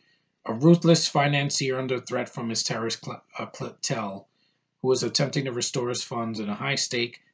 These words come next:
poker game at the Casino Royale. M places Bond under the watchful eye of the Treasury official Vesper Lind. At first skeptical of what value Vesper can provide, Bond's interest in her deeper,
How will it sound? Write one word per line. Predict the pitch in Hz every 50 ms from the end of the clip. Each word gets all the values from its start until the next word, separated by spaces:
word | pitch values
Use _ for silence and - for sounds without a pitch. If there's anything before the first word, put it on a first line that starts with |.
| _ _
poker | - 139 139 - 139
game | 123 123 127 123 120
at | 113 -
the | 120
Casino | - - 107 - - 120 113 110 113 107
Royale. | 101 110 110 104 107 104 98 92 92 92 90 87 _ _ _ _ _ _ _ _ _ _ _ _ _ _ _ _ -
M | 139 156 165 165
places | 160 - 165 151 156 160 139
Bond | 120 127 147 147 143 143
under | 135 131 131
the | 127
watchful | 120 123 127 139 135 - - 147 135
eye | 127 131
of | 127
the | 123 117
Treasury | - - 135 123 123 127 123 123
official | 113 - 135 117 - 131 120 113
Vesper | 110 131 127 - - - - 127 123 117 104 - _ _ _ _ _ _
Lind. | - 107 117 113 107 101 95 95 95 - - - _ _ _ _ _ _
At | - 113 113
first | - - 160 160 - - - - _ _ -
skeptical | - - - - - - - 170 160 - - - - - 151 147
of | 139 123
what | 127 135 131 123
value | 117 131 131 139 131 127 131 123
Vesper | 110 - 131 131 - - - 139
can | - - 131 127
provide, | 123 120 117 120 117 120 110 101
Bond's | 120 131 135 131 -
interest | 131 135 - - 135 - -
in | 117 120
her | 117 107
deeper, | 104 131 135 135 - 139 139